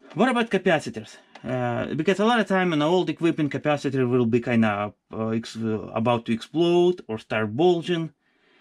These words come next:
or sign of leakage. And if you look at closer, there's nothing. It's almost as, looks nice and clean since they've been left. Actually, on here area, on that area,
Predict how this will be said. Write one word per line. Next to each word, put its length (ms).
or 120
sign 400
of 140
leakage. 540
And 180
if 120
you 80
look 180
at 120
closer, 580
there's 360
nothing. 580
It's 180
almost 540
as, 260
looks 440
nice 400
and 140
clean 400
since 580
they've 500
been 300
left. 240
Actually, 380
on 200
here 600
area, 420
on 120
that 200
area, 300